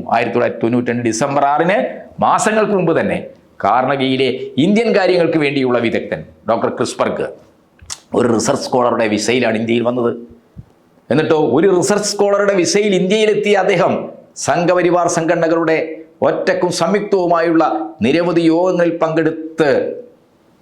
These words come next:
അത് നമ്മുടെ ദേശീയ രഹസ്യാന്വേഷണ ഏജൻസികൾക്ക് തന്നെ വിവരമുള്ള കാര്യമാണ്, പുറത്തു വന്നിട്ടുള്ള വിവരമാണ്. ബാബറി മസ്ജിദ് തകർച്ചയെ തുടർന്നുണ്ടായ വിക്ഷുബ്ധമായ രാഷ്ട്രീയ സാഹചര്യം സംഘപരിവാറിനകത്ത്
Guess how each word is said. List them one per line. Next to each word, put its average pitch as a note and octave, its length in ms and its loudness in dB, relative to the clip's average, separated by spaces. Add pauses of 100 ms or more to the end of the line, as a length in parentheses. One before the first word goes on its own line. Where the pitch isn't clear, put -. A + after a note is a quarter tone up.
(100)
അത് C#3 120 4 (240)
നമ്മുടെ C#3 280 0
ദേശീയ D3 300 0
രഹസ്യാന്വേഷണ E3 580 0
ഏജൻസികൾക്ക് D#3+ 520 0
തന്നെ E3 200 0
വിവരമുള്ള F3 400 2
കാര്യമാണ്, F3 340 0 (1200)
പുറത്തു A#3+ 280 2
വന്നിട്ടുള്ള G#3 300 2
വിവരമാണ്. F#3+ 300 2 (280)
ബാബറി D#3 360 2
മസ്ജിദ് D3+ 320 -2
തകർച്ചയെ D3 720 -2 (160)
തുടർന്നുണ്ടായ D#3+ 720 0 (260)
വിക്ഷുബ്ധമായ E3+ 640 0 (140)
രാഷ്ട്രീയ E3 360 0 (120)
സാഹചര്യം C#3+ 480 0 (540)
സംഘപരിവാറിനകത്ത് C#3 1400 0